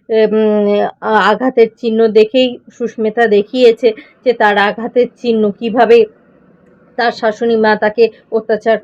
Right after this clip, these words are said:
করত। তো সেখানে দাঁড়িয়ে, আম, তার শাশুড়ি মা কিন্তু প্রচুর পরিমাণে অত্যাচার করত। তার শাশুড়ি মা তাকে ভীষণ পরিমাণে অত্যাচারিত, মানে অত্যাচার তো করতই,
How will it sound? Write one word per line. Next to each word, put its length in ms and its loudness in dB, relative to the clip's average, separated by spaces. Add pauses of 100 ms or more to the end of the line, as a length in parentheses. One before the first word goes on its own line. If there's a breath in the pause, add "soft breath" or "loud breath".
করত। 260 -6 (580 soft breath)
তো 60 4 (120)
সেখানে 600 0
দাঁড়িয়ে, 420 2 (560 soft breath)
আম, 640 2
তার 260 2
শাশুড়ি 720 -2
মা 200 0
কিন্তু 340 -8
প্রচুর 560 2 (140)
পরিমাণে 480 2 (400)
অত্যাচার 500 -4
করত। 340 -10 (500 soft breath)
তার 140 0
শাশুড়ি 560 -2
মা 180 2 (580)
তাকে 320 0 (360)
ভীষণ 540 2
পরিমাণে 560 0 (280)
অত্যাচারিত, 760 0 (340)
মানে 180 -4
অত্যাচার 640 -2
তো 100 -4
করতই, 580 0